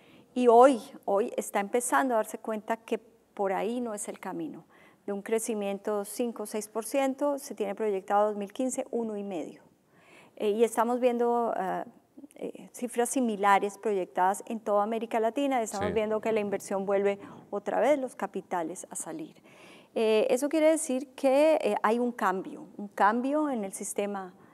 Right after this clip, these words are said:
Speaker 1: económico mundial y de todas maneras, eh, en el caso europeo que busca, busca su independencia energética frente a Rusia, que finalmente tiene las llaves del gas, eh, y todavía está lejos de tener una independencia energética.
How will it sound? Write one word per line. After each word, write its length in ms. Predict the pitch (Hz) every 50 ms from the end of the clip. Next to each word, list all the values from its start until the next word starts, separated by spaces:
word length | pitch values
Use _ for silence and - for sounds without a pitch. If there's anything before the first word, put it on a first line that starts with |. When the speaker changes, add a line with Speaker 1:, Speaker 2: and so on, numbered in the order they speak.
| _
Speaker 1:
económico 520 | - 220 - 226 202 190 196 220 226 - 240
mundial 460 | 233 214 202 185 196 190 196 233 254 - - - - - - - _ -
y 420 | 285 311 320 339 359 370 370 - - - - -
de 120 | 254 240
todas 360 | 247 - 220 208 214 240 254 -
maneras, 840 | 254 233 220 214 202 202 202 202 220 247 277 269 262 240 - - -
eh, 460 | - 208 202 196 185 170 160 - - -
en 180 | - - 196
el 80 | 180 -
caso 260 | - - - - - 302
europeo 520 | 320 311 285 - - 247 240 254 262 269
que 120 | 269 277
busca, 340 | 220 214 226 226 - - - -
busca 420 | 214 208 226 247 240 - - 294
su 140 | 294 - 294
independencia 640 | 269 226 220 214 214 202 202 196 196 202 202 - 262
energética 520 | 262 262 233 220 214 208 - 233 - 269
frente 320 | 254 - 226 208 196 -
a 60 | 196 185
Rusia, 320 | 196 202 214 208 - 254
que 100 | 247 247
finalmente 540 | 214 208 190 190 180 190 208 220 220 233 226
tiene 240 | - 233 220 226 240
las 180 | 240 226 190
llaves 260 | 202 196 185 190 202
del 140 | 196 202 185
gas, 400 | 156 - 151 151 - - - - _ _ _ - - - - - - - - - - - - _ -
eh, 200 | 240 214 - -
y 200 | - 247 240 226
todavía 600 | 214 - 220 175 - - 139 151 123 156 285 320 269
está 200 | 214 - - 202
lejos 340 | 214 214 196 208 196 208 208
de 120 | 214 202
tener 320 | 208 202 190 185 180 180 185
una 120 | 190 196
independencia 720 | 196 202 202 202 196 - 185 180 175 170 175 175 170 -
energética. 840 | 202 190 180 175 165 165 180 - - - 180 - - - 175 175 165